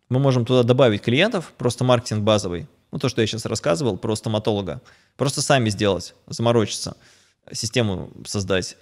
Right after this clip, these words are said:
И уже этот бизнес с клиентами, может быть, его и не надо продавать. Может быть, этот же сам человек его и купит. Ты говоришь: «Слушай, а давай мы тебе наладим, э, поток клиентов, и у тебя бизнес будет дальше работать. Просто другим способом. Просто за тебя сделаем». Вот. И ты можешь получить либо долю в бизнесе,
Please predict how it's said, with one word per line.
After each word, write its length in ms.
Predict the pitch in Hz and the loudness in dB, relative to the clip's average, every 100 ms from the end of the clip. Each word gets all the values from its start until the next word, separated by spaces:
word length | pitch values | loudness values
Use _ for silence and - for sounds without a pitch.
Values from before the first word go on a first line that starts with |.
| - | 0
И 320 | 131 127 113 | 4 4 4
уже 240 | 131 120 170 | 2 2 2
этот 260 | 151 120 | 2 0
бизнес 380 | 110 135 117 107 | 2 0 0 -2
с 40 | |
клиентами, 600 | - 120 160 202 135 98 - | -2 0 0 0 -2 -2 -6
может 200 | 113 127 | -2 0
быть, 120 | 127 127 | 0 0
его 120 | 127 | 0
и 40 | |
не 80 | 131 | 2
надо 180 | 127 101 | 0 -2
продавать. 460 | 95 98 92 90 - _ _ | -4 -2 -2 -4 -14 _ _
Может 200 | 120 117 | -2 0
быть, 120 | 117 | 2
этот 240 | 127 113 98 | 2 0 0
же 260 | 104 101 95 | -2 -2 0
сам 280 | 120 98 | 0 0
человек 380 | 98 113 113 - | 0 2 2 2
его 160 | 110 123 | 2 2
и 40 | |
купит. 320 | 123 117 - - _ _ _ - | 2 -2 -4 -12 _ _ _ -10
Ты 60 | 110 | -8
говоришь: 140 | 104 | -4
«Слушай, 260 | 143 - 104 | -2 -2 2
а 20 | |
давай 240 | 120 180 | 2 2
мы 100 | 160 | 2
тебе 120 | 123 | 0
наладим, 500 | 110 120 117 104 92 - | 2 4 4 2 -4 -10
э, 360 | 73 - - - | -12 -14 -8 -4
поток 260 | 120 120 | -2 0
клиентов, 440 | 117 151 240 156 - _ - | 0 0 0 -2 -6 _ -6
и 40 | |
у 20 | |
тебя 140 | 110 160 | 2 4
бизнес 260 | 143 131 | 4 2
будет 180 | 113 117 | 2 2
дальше 260 | 117 113 104 | 4 2 2
работать. 380 | 101 92 82 - | 0 -2 -4 -4
Просто 180 | 117 | -2
другим 200 | 113 131 | 0 0
способом. 480 | 120 113 104 - - - _ - | -2 -2 -4 -6 -12 -18 _ -8
Просто 240 | 131 143 | -6 -4
за 140 | 110 | -4
тебя 240 | 113 127 110 | -2 2 2
сделаем». 420 | 92 92 82 - _ _ _ _ _ - | 2 -4 -4 -10 _ _ _ _ _ -8
Вот. 260 | 117 92 120 | -4 -2 -2
И 80 | |
ты 180 | 117 147 | 0 0
можешь 260 | 131 135 - | 0 -2 -2
получить 340 | 123 120 110 | -4 -4 -4
либо 160 | 117 117 | 0 2
долю 240 | 156 202 | 2 2
в 60 | 139 | 0
бизнесе, 480 | 120 107 98 - | -2 -2 -6 -8